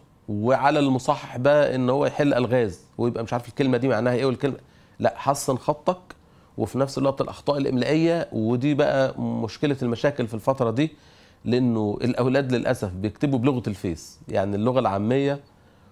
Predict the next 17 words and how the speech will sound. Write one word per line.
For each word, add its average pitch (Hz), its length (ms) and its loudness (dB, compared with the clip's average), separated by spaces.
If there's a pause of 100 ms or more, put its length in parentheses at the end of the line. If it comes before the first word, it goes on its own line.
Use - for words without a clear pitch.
(280)
وطبعًا 175 480 4
للأسف 131 520 0
ما 113 80 -4
فيش - 260 -8
همزات، 104 560 0
وطبعًا 117 440 0
ما 104 180 -2
فيش 107 300 -8
نقط، 135 480 -2
وفي 107 300 -6
نفس 117 280 -4
الوقت 104 420 -2
ته 104 220 -6 (180)
يعني 98 320 -2
إيه، 123 280 0 (500)
آه، - 640 0 (280)
يعني 135 280 -4